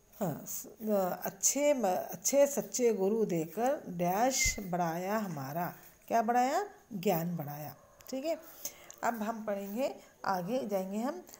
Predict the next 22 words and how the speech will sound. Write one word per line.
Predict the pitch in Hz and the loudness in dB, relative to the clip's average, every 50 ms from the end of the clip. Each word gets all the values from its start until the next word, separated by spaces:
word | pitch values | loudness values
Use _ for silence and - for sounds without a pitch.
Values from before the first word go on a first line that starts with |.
| - - | -20 -14
सही | - - 226 202 196 233 269 302 | -6 0 0 0 2 0 -2 -2
और | - - 185 180 185 | -4 -4 -4 -4 -4
गलत | 160 160 170 180 180 175 - - - | -2 -2 -2 -2 -2 -4 -10 -10 -10
क-, | 240 226 - - | -10 -10 -6 -4
पे | 233 220 | -4 -2
जो | - 185 175 | 0 -2 -2
है | 185 214 247 330 508 - - - - - - - - | -2 0 -2 -2 -4 -6 -10 -18 -20 -20 -16 -6 -2
निशान | 233 - - 196 170 196 | -2 0 2 2 2 2
लगाएंगे, | 208 196 165 151 143 139 131 127 - - - - - _ _ _ _ _ _ - | 0 -2 -2 -4 -8 -10 -12 -14 -16 -20 -20 -20 -20 _ _ _ _ _ _ -16
सही | - - 196 180 185 220 233 | -8 -4 -4 -2 0 0 2
और | 208 202 190 | 2 2 2
न-, | 190 190 170 - - 135 151 | 0 -4 -6 -6 -8 -8 -10
गलत | 160 - - | -10 -8 -6
पर | 262 | -4
निशान | 262 247 175 - 180 165 165 170 | -4 -2 -4 -4 -4 -4 -4 -6
लगाएंगे, | 170 165 170 175 175 | -6 -6 -6 -6 -4
यानी, | 185 220 254 311 359 359 - - - - - - - - - | -4 -2 -2 -2 -4 -6 -10 -20 -20 -20 -20 -20 -16 -8 -6
अ, | 214 196 | -4 -4
mark | 180 185 190 190 208 202 214 | -2 -2 -2 -2 -2 -4 -6
true | 208 - 214 208 214 226 | -10 -6 -4 -2 -2 0
और | 226 262 311 370 466 494 480 480 - - | 2 2 2 2 0 -2 -6 -6 -10 -2
false, | - 233 180 147 143 - - - | 0 0 0 0 -2 -8 -10 -10